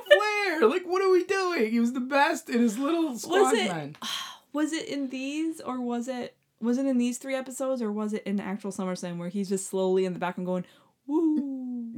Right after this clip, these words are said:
Speaker 1: woo," and you're like, "Is he a ghost?" Woo.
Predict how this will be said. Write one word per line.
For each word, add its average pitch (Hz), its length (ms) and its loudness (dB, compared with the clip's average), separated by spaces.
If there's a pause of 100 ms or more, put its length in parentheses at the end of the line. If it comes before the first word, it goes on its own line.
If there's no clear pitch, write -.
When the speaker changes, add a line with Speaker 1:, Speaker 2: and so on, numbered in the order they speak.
(360)
Speaker 1:
woo," 339 280 6
and 302 140 8
you're 339 160 10
like, 403 220 12
"Is 403 140 10
he 381 200 8 (260)
a 240 40 -2
ghost?" 190 960 4 (840)
Woo. 330 680 8